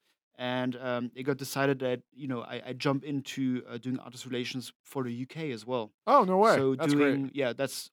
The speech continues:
Speaker 1: awesome, and it's been really fun. I'm doing it with the other colleague from the U K called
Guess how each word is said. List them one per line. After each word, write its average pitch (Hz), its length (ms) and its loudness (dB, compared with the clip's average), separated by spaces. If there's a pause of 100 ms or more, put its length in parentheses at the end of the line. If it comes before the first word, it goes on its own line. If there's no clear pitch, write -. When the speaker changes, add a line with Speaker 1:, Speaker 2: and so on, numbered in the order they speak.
Speaker 1:
awesome, 151 460 2
and 127 100 -8
it's 117 120 -12
been 131 180 -10
really 127 160 -4
fun. 147 360 -2
I'm 120 300 -4
doing 131 460 -2 (420)
it 143 200 0
with 127 220 -2
the 135 120 0
other 156 180 4
colleague 131 320 0
from 127 160 -4
the 117 60 -2
U 113 100 -4
K 120 160 -6
called 117 320 -4